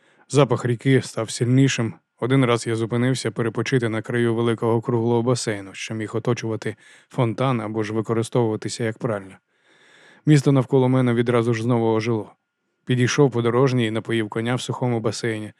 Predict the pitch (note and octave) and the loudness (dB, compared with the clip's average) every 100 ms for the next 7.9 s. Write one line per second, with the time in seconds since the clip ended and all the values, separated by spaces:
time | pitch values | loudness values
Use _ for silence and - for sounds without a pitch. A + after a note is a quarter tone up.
0 | _ _ - _ C3+ C#3+ C3 C3 C3 D3 | _ _ -20 _ 4 4 4 2 4 4
1 | - B2+ B2+ C#3+ A#2+ A#2 - B2 A#2+ B2 | 4 0 2 2 0 -2 -2 0 2 2
2 | A#2+ - A#2+ A#2+ B2+ A#2+ B2+ G#2 G2 - | 0 0 0 2 0 -2 -2 -4 -8 -18
3 | - _ _ _ _ _ B2+ B2+ A2+ C#3 | -20 _ _ _ _ _ 0 2 4 2
4 | A#2+ A2 A2+ A2+ A2+ A2 A2+ A2+ A2 A2+ | 2 -2 -2 -2 -2 -2 -2 -2 -2 -4
5 | A2+ G#2+ G2 G2 _ - B2+ C3 A#2+ C#3 | -2 -4 -6 -18 _ -4 0 2 4 2
6 | B2 A#2+ A#2 A#2 A#2 A#2 A2 A2+ A2 A2 | 2 0 0 0 2 0 0 -4 -4 -4
7 | - - _ C3 B2+ B2+ A#2+ - | -8 -20 _ 2 4 4 4 0